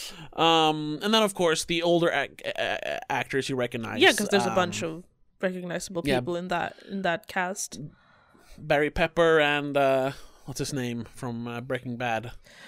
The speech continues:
Speaker 2: Oh,
Speaker 1: Gus-,
Speaker 2: um,
Speaker 1: um, um,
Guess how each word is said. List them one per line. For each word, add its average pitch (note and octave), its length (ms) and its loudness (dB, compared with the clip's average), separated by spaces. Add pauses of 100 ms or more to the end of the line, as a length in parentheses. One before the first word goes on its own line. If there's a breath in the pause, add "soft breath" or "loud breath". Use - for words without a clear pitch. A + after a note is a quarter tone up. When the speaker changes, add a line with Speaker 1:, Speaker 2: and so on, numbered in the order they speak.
(480 loud breath)
Speaker 2:
Oh, A3 300 6
Speaker 1:
Gus-, F#3 720 6
Speaker 2:
um, A2+ 280 -2 (380 soft breath)
Speaker 1:
um, C3 100 -8
um, A#2 360 -6